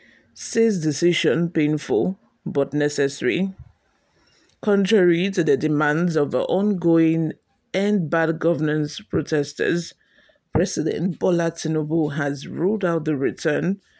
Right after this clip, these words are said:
of fuel subsidy. The president, in a nationwide broadcast to Nigerians on Sunday morning,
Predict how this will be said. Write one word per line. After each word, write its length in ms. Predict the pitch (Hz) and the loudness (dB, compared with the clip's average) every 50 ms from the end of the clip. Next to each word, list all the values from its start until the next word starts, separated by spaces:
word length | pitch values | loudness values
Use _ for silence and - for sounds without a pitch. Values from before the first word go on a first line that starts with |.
| _ _ _ _ - | _ _ _ _ -6
of 240 | - 147 143 139 | -4 -2 -2 -4
fuel 380 | - - - - 208 202 214 220 | -6 -10 -8 -4 -2 0 0 0
subsidy. 840 | 208 - - 190 165 160 151 - - 156 139 107 101 107 190 190 - - - - _ _ _ _ _ _ _ _ _ _ _ _ _ _ _ _ _ _ _ _ _ _ _ _ _ _ _ _ _ _ _ _ _ _ _ - | -2 -4 -4 -4 -4 -4 -4 -4 -4 -4 -2 -2 -2 -4 -4 -4 -6 -12 -20 -20 _ _ _ _ _ _ _ _ _ _ _ _ _ _ _ _ _ _ _ _ _ _ _ _ _ _ _ _ _ _ _ _ _ _ _ -4
The 100 | 170 170 | -4 -2
president, 680 | - 165 160 160 151 165 156 165 160 175 202 180 165 | 2 2 2 2 0 0 0 0 2 2 0 0 0
in 100 | 156 147 | 0 0
a 60 | 143 | 0
nationwide 840 | 135 135 143 147 147 147 - 160 151 151 151 147 143 139 139 139 139 | 0 0 0 0 -2 -2 -2 0 0 0 0 0 -2 -2 -4 -4 -4
broadcast 800 | 139 151 143 139 139 - - 165 135 131 - - - - - - - | -2 -2 -2 -2 -4 -4 -4 -2 -2 -2 -2 -6 -12 -18 -12 -6 -4
to 60 | 151 | -2
Nigerians 760 | 143 139 143 131 107 - - 165 156 147 147 147 156 175 151 | -2 -2 -2 -4 -4 -2 0 0 2 2 2 0 -2 -2 -2
on 200 | 151 135 123 113 | 0 -2 -2 -2
Sunday 560 | - - - 151 151 151 151 143 151 143 143 | -4 -4 -2 0 0 0 0 0 0 0 0
morning, 640 | 143 139 143 143 143 139 139 90 87 165 185 202 - | 0 0 0 0 0 0 -2 -2 -2 -2 -2 -2 -4